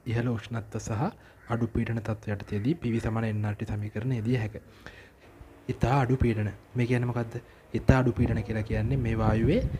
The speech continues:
අන්තර්ගත අවකාශයේ පරිමාව ඉතාම වැඩි. එතකොට අන්තර්ගත අවකාශයේ පරිමාව ඉතා විශාල වෙනකොට වායු අණුවක අව-, වායු අණුවක පරිමාව නොගිනිය හැකි තරම් කුඩයි.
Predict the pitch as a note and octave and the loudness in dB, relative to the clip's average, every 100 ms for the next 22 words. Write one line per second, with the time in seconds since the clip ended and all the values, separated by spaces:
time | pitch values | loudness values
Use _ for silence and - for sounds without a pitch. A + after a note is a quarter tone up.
0 | - - A#2 A2 C3 B2+ A#2+ B2+ A#2+ - | -6 -6 -4 2 2 2 -2 0 0 0
1 | A#2 B2+ A#2+ - A2+ A2+ A2+ A#2 C3+ C3 | 0 0 -2 -2 -8 -6 -4 0 0 0
2 | A#2 C#3 A#2+ G#2+ A2 - - - A#2+ D3+ | 0 0 0 0 -6 -12 -20 -10 -4 -2
3 | C#3+ A2 G#2+ G#2 - - A#2 A#2+ B2 A#2+ | -2 0 -2 -2 -8 -8 -4 -2 -2 -2
4 | A#2+ A#2 A2 A2 A#2+ A#2 A#2+ A2 - A2 | -2 -2 -2 -2 -2 -2 -2 -4 -4 -2
5 | A2 A#2+ B2 B2+ A#2+ A#2+ A2+ G#2+ A2 G#2+ | 0 2 2 2 0 0 -2 -2 -2 -2
6 | A2 A2+ A2+ E3+ - - - - A#2+ A#2 | -2 -2 -2 -4 -6 -20 -20 -10 0 4
7 | A#2+ B2 A2+ A#2+ C3 C3 C#3 C3 - - | 4 4 2 2 2 2 0 0 -4 -20
8 | - - - - A#2+ A#2 B2+ C#3 A#2+ B2+ | -20 -20 -16 -10 -2 2 4 4 2 4
9 | C3+ C3 C3+ C3 C3 G3 - - - - | 2 2 0 2 2 0 -2 -14 -20 -6
10 | A#2+ A2+ C#3 C3 A#2+ A#2 A#2 E3+ - G#2 | 0 2 2 2 0 0 0 -2 -2 -4